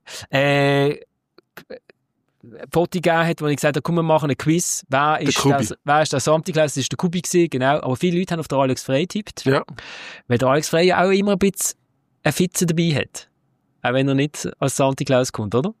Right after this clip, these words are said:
Speaker 1: Merkt man, ich weiss nicht, ob es wegen dem ist. Und dann habe ich gesagt, wenn die Mehrheit das Richtige entschei-, also für, aufs Richtige tippt,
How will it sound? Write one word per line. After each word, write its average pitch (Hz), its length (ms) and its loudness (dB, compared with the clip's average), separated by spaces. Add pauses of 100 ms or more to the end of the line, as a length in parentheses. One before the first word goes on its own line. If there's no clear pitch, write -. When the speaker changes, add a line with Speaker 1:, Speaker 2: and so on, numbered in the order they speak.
(160)
Speaker 1:
Merkt 127 160 -2
man, 110 120 -4
ich 117 100 -2
weiss 123 180 2
nicht, 131 100 0
ob 113 60 -4
es - 40 -6
wegen 113 140 0
dem 117 140 0
ist. 127 60 -6
Und 151 120 -2
dann 151 80 2
habe 170 80 2
ich 160 60 -2
gesagt, 170 180 0
wenn 170 120 0
die 160 60 -6
Mehrheit 175 540 2
das - 100 -4
Richtige 170 640 0
entschei-, 143 540 2
also 139 340 -2
für, - 400 -4
aufs - 160 -2
Richtige 165 340 -2
tippt, - 320 -4